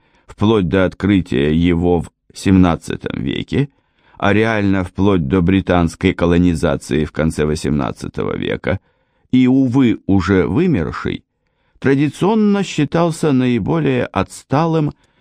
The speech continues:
из всех открытых в эпоху великих географических открытий народов. Почему максимальная отсталость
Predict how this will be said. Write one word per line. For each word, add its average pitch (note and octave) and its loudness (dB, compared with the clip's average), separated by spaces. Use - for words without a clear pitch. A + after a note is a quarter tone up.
из C#3 0
всех - -4
открытых A2+ -2
в E2 0
эпоху F2+ -2
великих F2+ 0
географических F2 0
открытий G2 -2
народов. D#2+ -2
Почему B2+ 0
максимальная F2+ 2
отсталость - -4